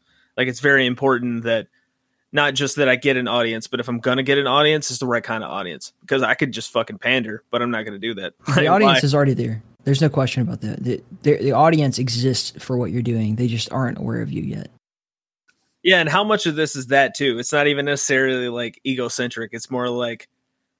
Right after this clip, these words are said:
Speaker 1: am I the only fucking crazy guy here? <laughs> Like, am I the only one that thinks this way? Oh, no, there's not. There's a hundred and seven people. Uh, in twelve months, there might be a thousand and seven people. Like, it, it's some of that, too, is not feeling fucking alone in this world, 'cause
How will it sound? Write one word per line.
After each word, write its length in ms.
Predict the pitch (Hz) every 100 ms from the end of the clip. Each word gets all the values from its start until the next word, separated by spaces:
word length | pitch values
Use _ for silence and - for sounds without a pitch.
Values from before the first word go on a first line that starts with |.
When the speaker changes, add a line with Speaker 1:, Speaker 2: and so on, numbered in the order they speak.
| _ _
Speaker 1:
am 120 | - 147
I 140 | 147
the 120 | 151
only 440 | 113 147 147 143 135
fucking 360 | - 139 135
crazy 360 | 127 135 131 127
guy 240 | 123 120
here? 240 | 123 120 113
<laughs> 40 |
Like, 420 | 123 - 185 - - -
am 80 | 170
I 60 |
the 140 | 170 160
only 220 | 165 160
one 140 | 156
that 140 | 143 127
thinks 200 | 151 -
this 180 | 127
way? 160 | 123 113
Oh, 240 | 135 170 143
no, 200 | 151 139
there's 200 | 127 147
not. 240 | 139 117
There's 280 | 120 123 -
a 100 | 120
hundred 260 | 135 131 120
and 80 |
seven 300 | 120 131 117
people. 520 | 113 143 123 113 107 71
Uh, 260 | 120 117 110 _ _ _
in 240 | 127 120 117 _ _ -
twelve 300 | 147 127 117
months, 300 | 135 123 -
there 120 | 127
might 240 | 117 113
be 120 | 117 113
a 40 |
thousand 400 | 151 156 143 123
and 120 | 117
seven 280 | - 117 113
people. 320 | 123 113 110
Like, 200 | 110 110 _ _ _ _ _ _ _ _ -
it, 200 | 135 143
it's 340 | 147 139 -
some 220 | - 160 147
of 60 |
that, 240 | 139 131 110
too, 260 | 139 127
is 220 | 120 117 -
not 340 | 131 131 120
feeling 320 | - 139 123 120
fucking 320 | 131 127 117
alone 300 | 110 127 127
in 60 | 117
this 160 | 110
world, 320 | 117 113 110 -
'cause 240 | 107